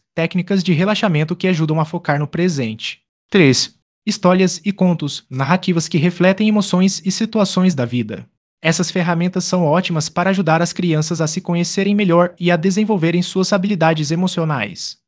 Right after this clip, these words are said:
A importância do desenvolvimento de habilidades emocionais na educação infantil não pode ser subestimada.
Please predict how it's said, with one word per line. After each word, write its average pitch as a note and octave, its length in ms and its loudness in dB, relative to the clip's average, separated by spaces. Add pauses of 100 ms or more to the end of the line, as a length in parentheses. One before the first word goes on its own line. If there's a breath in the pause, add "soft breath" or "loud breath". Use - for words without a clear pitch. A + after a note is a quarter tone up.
(260)
A C#3+ 100 2
importância D#3+ 560 2
do C#3+ 140 0
desenvolvimento F#3+ 880 4
de D3+ 140 2
habilidades D3+ 600 2
emocionais F3 600 2
na E3 160 2
educação F#3+ 540 2
infantil F#3+ 460 2
não G#3+ 180 4
pode G3 320 2
ser F#3+ 200 2
subestimada. D#3+ 920 0